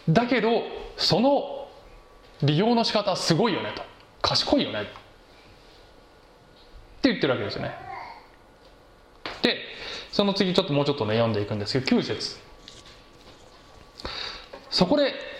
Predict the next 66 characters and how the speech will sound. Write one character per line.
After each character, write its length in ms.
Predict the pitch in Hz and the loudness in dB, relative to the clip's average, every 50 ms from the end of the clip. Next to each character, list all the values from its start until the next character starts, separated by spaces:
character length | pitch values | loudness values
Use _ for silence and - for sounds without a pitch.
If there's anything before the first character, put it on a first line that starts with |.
| - - | -2 0
私 300 | 160 156 196 185 - 202 | 2 2 2 2 2 2
は 120 | 185 156 | 2 2
あ 40 | 165 | 2
な 100 | 165 165 | 2 2
た 100 | 160 165 | 0 0
方 220 | 156 156 - 127 | 0 0 0 0
に 260 | 123 131 127 - - - | 0 0 -2 -2 -4 -2
言 100 | - 127 | 0 0
い 20 | 120 | 2
ま 120 | 113 110 | 2 0
す 100 | - - | 0 2
が、 500 | 120 127 139 127 110 - - - - - - - - - - - - - - - - - - - - | 2 2 2 0 -2 -4 -8 -12 -14 -14 -16 -20 -20 -20 -20 -20 -18 -18 -16 -16 -16 -18 -18 -16 -8
不 160 | - - 175 160 | -2 0 0 2
正 320 | - - 277 269 269 269 | 4 4 4 6 6 4
の 160 | 262 269 254 | 4 2 2
富 300 | 262 247 254 233 185 151 | 4 4 4 4 4 4
で 240 | 131 143 151 147 143 | 2 2 2 2 0
自 180 | 143 127 143 135 | 0 0 0 2
分 260 | 151 180 180 180 180 | 2 2 2 4 2
の 100 | 180 175 | 2 2
た 140 | 175 170 170 | 2 0 0
め 120 | 156 135 | 2 2
に 180 | 131 135 135 - | 2 0 0 0
友 260 | - 196 180 139 110 | 0 2 2 2 0
を 60 | - | -2
作 160 | - - 131 | -2 -2 -2
り 80 | 117 113 | -2 -2
な 100 | 107 98 | -2 0
さ 160 | - 113 95 | 0 0 -2
い。 80 | 95 - - - - | -2 -4 -12 -16 -14
そ 280 | - - - 202 202 202 | -8 -2 0 2 2 2
う 40 | 190 | 0
し 100 | - - | 2 2
て 60 | 196 | 2
お 100 | 180 175 | 2 2
け 120 | - 175 | 2 2
ば、 460 | 139 151 160 151 - - - - - - | 2 2 0 -2 -4 -8 -12 -12 -8 -2
富 220 | - - 180 160 135 | 0 2 2 4 2
が 100 | 120 107 | 2 2
な 120 | 107 107 | 0 0
く 100 | - 123 | 0 0
な 100 | 110 107 | 0 -2
っ 40 | - | -2
た 100 | - 107 | -4 -6
時、 260 | - 117 - - - - - - - - - - | -6 -4 -4 -6 -8 -10 -14 -18 -20 -20 -14 -6
彼 240 | - - 143 127 113 | -2 0 0 2 2
ら 80 | 110 110 | 2 2
は 340 | 143 165 - - - - | 2 2 0 -4 -2 -2
あ 40 | 139 | 0
な 120 | 127 123 123 | 0 2 2
た 120 | 131 127 | 2 2
方 220 | 123 120 - 120 | 2 2 2 2
を 180 | 131 143 135 - | 2 0 0 0
永 120 | - 143 139 | 2 2 2
遠 240 | 143 139 139 135 135 | 4 2 2 4 4
の 100 | 135 123 | 2 2
住 200 | 127 - 139 123 | 2 2 2 2
ま 100 | 113 110 | 2 4
い 60 | 113 | 2
に 240 | 160 202 190 - - - | 2 0 0 -2 -2 -2
迎 340 | 127 117 - - 117 110 104 | -2 0 2 2 2 2 2
え 40 | |
る 120 | 104 110 107 | 0 0 -2
の 160 | 98 92 92 | -4 -6 -4
で 140 | 92 139 - | -4 -2 -2
す。」 200 | - - - | -2 -4 -6